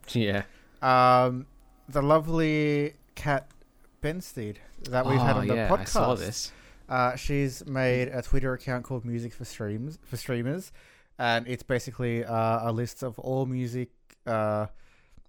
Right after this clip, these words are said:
Speaker 2: that all, all, all artists that have given permission for streamers to use their music without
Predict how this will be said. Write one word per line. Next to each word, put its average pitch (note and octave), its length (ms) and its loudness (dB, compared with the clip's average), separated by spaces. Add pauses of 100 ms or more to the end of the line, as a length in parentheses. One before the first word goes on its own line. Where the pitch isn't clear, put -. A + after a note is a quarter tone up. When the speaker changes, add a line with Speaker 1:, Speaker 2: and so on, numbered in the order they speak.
(140)
Speaker 2:
that A#2 340 2
all, B2 100 0
all, C3 400 -2 (120)
all C3+ 120 0
artists B2+ 380 4
that B2 120 0
have A#2 180 -2
given B2 240 -6
permission A#2 440 -4
for - 140 -12
streamers A2 440 -6
to - 120 -8
use G#2+ 280 -6
their A2 180 -2
music A2 380 -6
without A2 340 -2